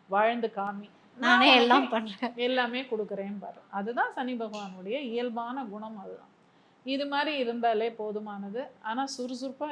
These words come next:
Speaker 1: இருக்கணும், வேலை செய்யணும்.
Speaker 2: ஆக்டிவிட்டி.
Speaker 1: சோம்பேறித்தனம் அவருக்கு சுத்தமா பிடிக்காது. ஏன்னா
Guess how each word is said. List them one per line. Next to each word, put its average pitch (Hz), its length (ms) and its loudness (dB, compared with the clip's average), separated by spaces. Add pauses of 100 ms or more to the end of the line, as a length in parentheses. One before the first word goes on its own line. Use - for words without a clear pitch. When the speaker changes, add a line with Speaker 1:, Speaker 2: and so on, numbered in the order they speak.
Speaker 1:
இருக்கணும், 208 300 -12 (220)
வேலை 226 320 -4
செய்யணும். 226 220 -2
Speaker 2:
ஆக்டிவிட்டி. 240 460 -4 (280)
Speaker 1:
சோம்பேறித்தனம் 254 800 -2
அவருக்கு 202 300 -6
சுத்தமா 233 380 -10
பிடிக்காது. 196 400 -8 (1400)
ஏன்னா 277 140 -6